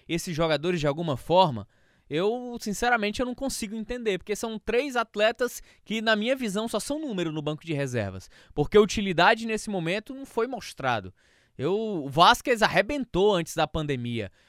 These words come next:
inclusive sendo uma excelente surpresa e opção,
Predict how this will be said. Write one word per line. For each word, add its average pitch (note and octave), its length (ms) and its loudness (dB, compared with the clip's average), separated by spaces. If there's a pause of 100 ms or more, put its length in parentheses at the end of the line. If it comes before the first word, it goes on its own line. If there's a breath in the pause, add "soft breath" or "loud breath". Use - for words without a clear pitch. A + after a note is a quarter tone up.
(300)
inclusive F3 520 0
sendo G#3+ 180 0
uma G#3 260 0
excelente G3 800 2
surpresa A3 640 0
e G#3+ 60 4
opção, F#3+ 540 0